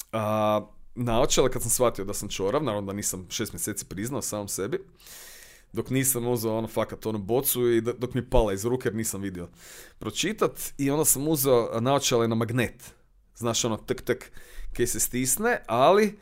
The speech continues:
sam napravio ogromnu grešku jer imam, a, jednu obrvu i onda čupam te obrve i onda kad razmišljam i naboram obrve, onda si šupam dve dlake i, <laughs> i onda to boli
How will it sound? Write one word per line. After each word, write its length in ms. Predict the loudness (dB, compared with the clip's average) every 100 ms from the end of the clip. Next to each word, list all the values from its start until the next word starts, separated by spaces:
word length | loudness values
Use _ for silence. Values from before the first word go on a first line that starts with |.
| -12
sam 180 | -4 4
napravio 280 | 8 8
ogromnu 240 | 6 0 0
grešku 540 | 2 2 0 -2 -2
jer 300 | 2 2 2 0
imam, 380 | -2 0 0 2
a, 380 | 4 4 2 -2 -2
jednu 320 | 2 4 4
obrvu 280 | 2 2 0 -6 -18 _ _ _
i 80 | -2
onda 160 | 0 0
čupam 280 | 0 2 2
te 120 | 4
obrve 300 | 2 2 -2 -4
i 60 | -2
onda 120 | 0
kad 140 | 2
razmišljam 640 | 2 2 2 0 0 -2 -2
i 80 | 0
naboram 500 | 4 6 6 6 -2 -18 -20 -20 -20 -20 _ 0
obrve, 460 | 4 6 6 8
onda 220 | 8 6 4
si 160 | 2
šupam 380 | 4 4 6 4
dve 140 | 4
dlake 400 | 2 0 0 -2 -4
i, 40 | -4
<laughs> 840 | -6 -8 -10 -10 -6 -4 2 6
i 120 | 6 8
onda 200 | 6 6
to 180 | 4 4
boli 320 | 6 6 6